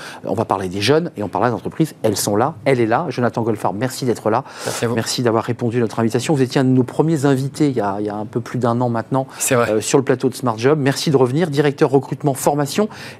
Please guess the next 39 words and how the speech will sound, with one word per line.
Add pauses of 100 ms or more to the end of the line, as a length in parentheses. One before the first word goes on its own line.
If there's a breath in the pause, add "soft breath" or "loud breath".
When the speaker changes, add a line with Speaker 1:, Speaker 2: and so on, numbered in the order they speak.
(120)
Speaker 1:
et
projets
digitaux
R
H
de (200)
franc
prix. (400 loud breath)
Euh,
vous
recrutez,
il
y
a
besoin
de
main-d'œuvre,
il
y
a
besoin,
eh
bien,
de, (320 loud breath)
euh,
remplir
les
rayons,
de
descendre, (300 loud breath)
euh,
tous
les
produits
des,
des,
des
camions,
euh,